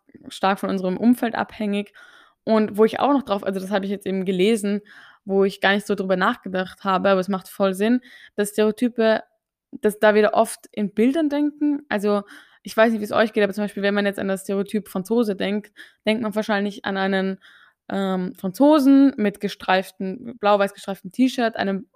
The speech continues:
Baguette unterm Arm vom Eiffelturm stehend. Also dass wir da, da oft diese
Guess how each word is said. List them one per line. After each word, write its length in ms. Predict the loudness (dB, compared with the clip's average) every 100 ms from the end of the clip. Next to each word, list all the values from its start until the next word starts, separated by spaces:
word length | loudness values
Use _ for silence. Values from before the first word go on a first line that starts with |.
| _
Baguette 320 | -4 0 0 0
unterm 240 | -6 -4
Arm 260 | -2 -2 -4
vom 180 | -8
Eiffelturm 540 | -4 -4 -4 -10 -12 -12
stehend. 520 | -12 -10 -8 -10 -12 -18 -20 _ _
Also 140 | -6 -2
dass 160 | 0
wir 80 | 2
da, 120 | 2
da 160 | 4 4
oft 400 | 2 0 -4 -20 _ _ _ _
diese 680 | -4 0 2 2 2 -4